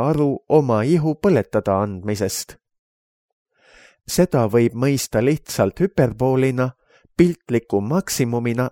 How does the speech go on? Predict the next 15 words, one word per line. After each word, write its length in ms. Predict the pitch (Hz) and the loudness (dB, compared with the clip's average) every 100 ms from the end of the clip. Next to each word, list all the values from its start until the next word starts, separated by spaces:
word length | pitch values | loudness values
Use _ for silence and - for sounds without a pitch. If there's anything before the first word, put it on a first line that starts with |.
| - | -6
mida 260 | 143 151 110 | -4 0 0
inimene 560 | 139 165 135 123 123 | 0 -2 -2 -2 -4
võiks 340 | 117 139 - - | -2 -2 -2 -4
endast 320 | 139 139 156 - | -4 -2 -4 -2
mängu 280 | 160 110 98 | -4 -2 -2
panna. 420 | 95 90 92 92 _ _ _ _ _ - - - | -2 -4 -8 -8 _ _ _ _ _ -20 -20 -4
Näiteks 600 | 135 160 - 165 - - | 0 0 0 -4 -4 -6
märterlus. 840 | 165 170 147 117 95 95 92 - - _ _ _ _ _ _ _ _ _ - - _ _ | -2 -2 0 -2 0 -2 -4 -8 -14 _ _ _ _ _ _ _ _ _ -20 -20 _ _
Teiseks, 560 | - 175 160 143 - - _ | 0 0 0 -4 -4 -10 _
siin 300 | - 175 151 | -2 0 0
on 140 | 107 104 | -2 -4
käsikirjades 840 | 156 160 160 151 135 135 131 139 - | -4 -2 -2 -2 -2 -2 -2 -4 -2
ka 120 | 139 | -2
teatud 380 | 156 151 175 185 | 0 -2 -2 0
erinevusi. 720 | 156 107 95 90 - 110 | 0 0 -4 -6 -6 -6